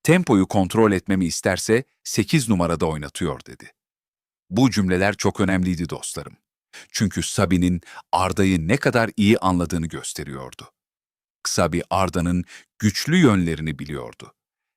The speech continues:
Ne zaman on numara olması gerektiğini biliyordu. Ne zaman sekiz numara olması gerektiğini biliyordu. Bu özel bir ilişkiydi. Hoca ve oyuncusu birbirini anlıyordu.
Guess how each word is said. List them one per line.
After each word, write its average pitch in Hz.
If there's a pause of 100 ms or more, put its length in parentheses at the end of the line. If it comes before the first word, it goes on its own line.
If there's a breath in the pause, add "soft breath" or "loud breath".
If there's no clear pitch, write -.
Ne 107
zaman 101
on 117
numara 98
olması 90
gerektiğini 85
biliyordu. 69 (600)
Ne 92
zaman 90 (180 soft breath)
sekiz 135
numara 90
olması 80
gerektiğini 80
biliyordu. 69 (600)
Bu 156
özel 95
bir 62
ilişkiydi. - (560)
Hoca 131
ve 123
oyuncusu 104
birbirini 85
anlıyordu. 73